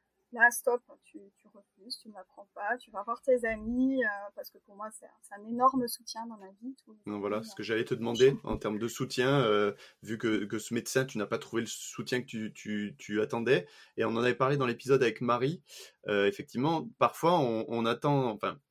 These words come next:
Speaker 2: on, on consulte quelqu'un pour avoir un retour, et ce retour ne nous parle pas du tout, on n'est pas du tout OK avec
Speaker 1: Mm.
Speaker 2: ça. C'est très important
Speaker 1: Mm.
Speaker 2: d'avoir l'entourage ou d'autres personnes.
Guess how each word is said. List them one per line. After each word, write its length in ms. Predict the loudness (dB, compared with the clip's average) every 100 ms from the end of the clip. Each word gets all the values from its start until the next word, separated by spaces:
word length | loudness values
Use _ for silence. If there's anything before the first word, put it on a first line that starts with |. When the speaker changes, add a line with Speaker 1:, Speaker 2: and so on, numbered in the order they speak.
| -20
Speaker 2:
on, 240 | -20 -18 -14
on 80 | -6
consulte 500 | -2 0 0 0 4
quelqu'un 480 | 4 6 4 4 0
pour 140 | 0 2
avoir 160 | 4 2
un 40 |
retour, 340 | 2 4 4 2 -8
et 80 | -4
ce 140 | 2
retour 400 | 2 4 2 2
ne 180 | 0 0
nous 220 | 0 -2
parle 340 | 2 2 2 2
pas 140 | 2
du 180 | 2 -4
tout, 400 | -4 -4 -2 0
on 60 | 0
n'est 80 | 0
pas 140 | -2
du 100 | -4
tout 140 | 2
OK 180 | 4 4
avec 220 | 0 0
Speaker 1:
Mm. 20 | 2
Speaker 2:
ça. 220 | 2 0 -12 -20
C'est 160 | -10 -6
très 220 | 2 4
important 380 | 4 2 0 0
Speaker 1:
Mm. 20 |
Speaker 2:
d'avoir 300 | 0 2 2
l'entourage 520 | 2 2 2 2 2 0
ou 80 | -4
d'autres 320 | 2 2 4
personnes. 420 | 0 2 2 2